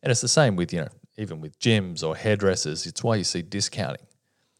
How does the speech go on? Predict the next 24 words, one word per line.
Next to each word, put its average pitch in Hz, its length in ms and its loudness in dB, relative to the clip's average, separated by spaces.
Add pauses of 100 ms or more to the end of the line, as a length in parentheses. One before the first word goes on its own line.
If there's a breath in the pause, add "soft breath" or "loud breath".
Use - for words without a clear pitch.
(140)
It's - 80 -10
why 95 100 2
you 92 60 0
see 90 280 -4
if - 120 -18
you 90 80 -12
come 95 240 -4
during 90 240 -2
these 87 200 -2
times, 107 520 -2
it's - 300 -2 (260)
off. 82 200 0
It's - 140 -12
why, 90 160 0 (240)
um, 82 240 -4 (340)
cinemas 90 440 0
in 90 240 -6 (760)
Australia 98 520 0
were 95 100 -8
traditionally 95 640 -4
Tuesday 92 460 -2
nights 95 440 -2
were, 87 320 4 (640 soft breath)
um, 92 380 0